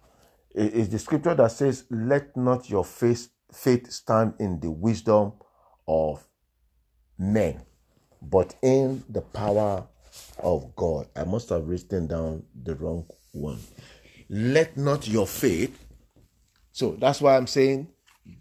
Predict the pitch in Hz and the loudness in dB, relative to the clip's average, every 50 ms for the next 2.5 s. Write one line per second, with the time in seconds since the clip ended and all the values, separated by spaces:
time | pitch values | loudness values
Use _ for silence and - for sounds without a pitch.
0 | _ - 127 123 120 120 135 170 175 175 - 139 135 139 143 147 151 156 - - | _ -8 -6 -4 -2 -2 -2 -2 -4 -4 -4 -4 -2 0 0 0 0 0 -2 -2
1 | 131 123 113 107 104 - 117 - 135 127 117 107 107 107 101 107 98 - - - | -4 -4 -2 -2 -4 -6 -4 -2 -2 0 0 0 -2 -4 -4 -6 -8 -10 -10 -10
2 | 147 127 127 127 113 110 92 76 - | -8 -4 -4 -2 0 -2 -2 -4 -6